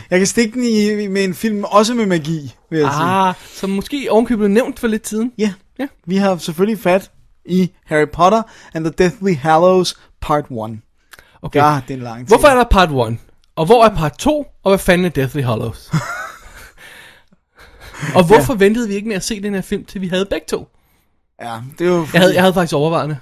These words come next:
Speaker 1: Ja, jeg, jeg overvejede det også, men jeg kunne, <clears throat> kunne næsten ikke vente.
Speaker 2: Nej.
Speaker 1: Men nu er der også, nu er der kun halvanden måned eller sådan noget, til den har bif premiere toeren, ikke?
Speaker 2: Ja. Der er lige kommet en ny trailer på til, til den. Har du set det?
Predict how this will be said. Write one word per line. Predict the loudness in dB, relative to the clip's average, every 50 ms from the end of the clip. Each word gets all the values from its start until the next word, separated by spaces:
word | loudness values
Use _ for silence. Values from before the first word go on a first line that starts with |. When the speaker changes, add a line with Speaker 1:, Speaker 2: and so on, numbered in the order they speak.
| -4
Speaker 1:
Ja, | 0 0 0 0 0 -2
jeg, | -4 -6 -4 -2 0
jeg | 0 2 2 2 0
overvejede | 2 2 2 0 0 0 0 0 0
det | 0
også, | -2 -4 -4 -4
men | -6
jeg | -6 -6
kunne, | -6 -10 -14 -10 -8 -6 -6 -6 -6
<clears throat> | -10 -12 -14 -14
kunne | -10 -8
næsten | -8 -8 -8 -8 -12
ikke | -10 -8
vente. | -8 -8 -8 -10 -14 -18 -20 -20 _ _ _ -10
Speaker 2:
Nej. | -8 -8 -8 -6 -2
Speaker 1:
Men | 0 2
nu | 4
er | 6
der | 6
også, | 6 4 2 0 0
nu | 2 4
er | 4
der | 2
kun | 2 2 2 2 2 0 -2 -4
halvanden | -4 -2 0 0 0 0 0 0
måned | 0 0 0 0 -2 -4
eller | -4 -4
sådan | -8 -10 -10
noget, | -12 -12 -10
til | -10 -10
den | -10 -10
har | -10 -12 -12 -10
bif | -12 -14 -14 -14 -16
premiere | -16 -14 -12 -12 -14 -14
toeren, | -12 -14 -14 -12 -14 -14 -14 -14
ikke? | -16 -16 -12 -8
Speaker 2:
Ja. | -6 -6 -6 _ -16 -20 -20 _ _ _ _ _ _ _ _ _ _ _ _ _ _ _ _ -10
Der | -6
er |
lige | -6 -4 -6
kommet | -4 -4 -6 -4 -4
en | -6
ny | -6
trailer | -6 -4 -2 -2 -2 -2 -4
på | -6 -6 -6 -6
til, | -8 -8 -10 -8 -8 -8 -10
til | -8 -8 -8
den. | -6 -6
Har | -6 -6
du | -4
set | -4 -6 -6 -6
det? | -8